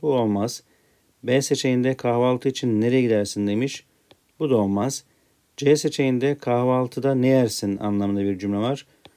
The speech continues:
Bu da olmaz. D seçeneğinde ise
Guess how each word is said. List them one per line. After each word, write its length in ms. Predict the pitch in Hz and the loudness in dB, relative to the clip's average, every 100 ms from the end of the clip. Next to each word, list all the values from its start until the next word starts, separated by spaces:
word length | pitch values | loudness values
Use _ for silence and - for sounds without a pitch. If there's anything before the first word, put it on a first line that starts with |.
| _ - | _ -4
Bu 60 | 143 | 2
da 60 | |
olmaz. 420 | 117 104 117 143 - _ _ _ 110 | 2 2 0 -4 -10 _ _ _ -2
D 240 | 104 147 | 4 4
seçeneğinde 520 | 151 147 127 120 113 | 4 0 0 0 2
ise 360 | 107 - 147 | 0 0 -2